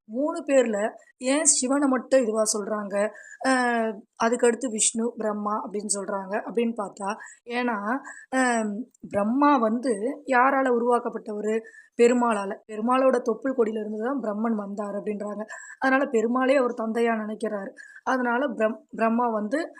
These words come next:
அந்த படைக்கும் சக்தி உள்ள, அ, ப-, அதாவது முதல் நிலையில இருக்கும்போது, அ, அதுக்கடுத்து வந்து பெருமாளை சொல்றாங்க. பெருமாளையும் உருவாக்குனது சிவன்னும் போது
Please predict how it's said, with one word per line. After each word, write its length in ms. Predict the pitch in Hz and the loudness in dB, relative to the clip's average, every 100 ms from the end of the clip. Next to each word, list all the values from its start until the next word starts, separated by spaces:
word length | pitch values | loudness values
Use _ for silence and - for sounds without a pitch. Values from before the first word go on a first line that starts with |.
| - - | -18 -4
அந்த 380 | 262 247 233 226 | -2 2 0 2
படைக்கும் 400 | 233 233 233 240 | 2 2 0 -2
சக்தி 320 | 233 214 - | -2 -4 -2
உள்ள, 400 | 226 214 254 - - | -2 2 0 -2 -2
அ, 60 | 233 220 214 208 262 - | 2 2 0 -4 -8 0
ப-, 400 | 226 214 214 214 | 2 2 -2 -2
அதாவது 280 | 226 233 | 2 2
முதல் 280 | 226 220 233 | 2 2 0
நிலையில 440 | 214 202 214 285 294 - _ _ | 0 -2 0 0 -2 -18 _ _
இருக்கும்போது, 840 | 269 269 285 226 196 185 220 311 302 _ _ - | 0 0 0 -4 -4 -4 -2 -2 -4 _ _ -4
அ, 40 | 262 | 0
அதுக்கடுத்து 920 | 254 240 233 233 302 254 240 - 330 | 2 2 2 2 2 4 4 0 -4
வந்து 580 | 320 240 311 294 240 220 240 | 0 0 2 4 4 4 2
பெருமாளை 380 | 226 240 233 208 | 4 4 0 0
சொல்றாங்க. 380 | 202 196 196 180 - - _ - | -4 -6 -8 -10 -16 -20 _ -6
பெருமாளையும் 640 | 226 226 285 311 330 349 262 | 0 2 4 4 2 0 0
உருவாக்குனது 420 | 247 240 233 233 | 2 2 0 0
சிவன்னும் 600 | - 240 262 277 247 202 | 0 2 2 2 0 -4
போது 520 | 196 202 277 - | -4 -2 -2 -4